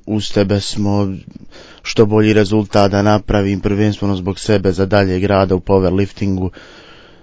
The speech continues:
Eto, no, jednostavno, jednostavno svi su uz mene bili. Ovom prilikom isto želio bi njima da se zahvalim puno, puno,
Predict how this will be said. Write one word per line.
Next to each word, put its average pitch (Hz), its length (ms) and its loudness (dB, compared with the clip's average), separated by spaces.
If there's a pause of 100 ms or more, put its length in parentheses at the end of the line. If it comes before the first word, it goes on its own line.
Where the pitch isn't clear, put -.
(280)
Eto, 117 320 4
no, 110 120 4
jednostavno, 120 680 4
jednostavno 110 600 2
svi 120 180 0
su 113 160 2
uz 117 100 4
mene 98 220 0
bili. 110 300 4
Ovom 101 220 4
prilikom 104 400 -2
isto 95 240 -4
želio 101 280 -2
bi 98 140 -2
njima 87 220 -2
da 87 100 -6
se 90 140 -10
zahvalim 90 580 -2
puno, 95 320 -6
puno, 98 340 -4